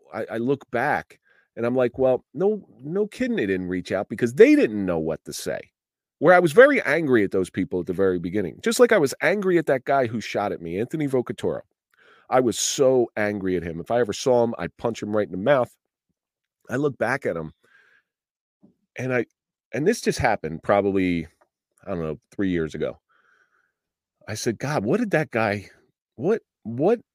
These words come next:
was going on in that guy's head?" He wasn't shooting at Kevin Donaldson.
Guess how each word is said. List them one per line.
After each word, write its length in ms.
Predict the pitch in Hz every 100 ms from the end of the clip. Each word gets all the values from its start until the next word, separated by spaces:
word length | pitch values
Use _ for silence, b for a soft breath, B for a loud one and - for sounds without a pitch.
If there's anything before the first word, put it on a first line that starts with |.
| _ -
was 140 | 131
going 300 | 113 120 131
on 140 | 123 120
in 120 | 101
that 200 | 101 -
guy's 320 | 95 98 90
head?" 380 | - 80 - - _ _ _ _ _ _ _ -
He 100 | 254
wasn't 260 | 226 117
shooting 300 | - 113 85
at 100 | 85
Kevin 280 | - 82 78
Donaldson. 600 | 71 76 92 - 180 180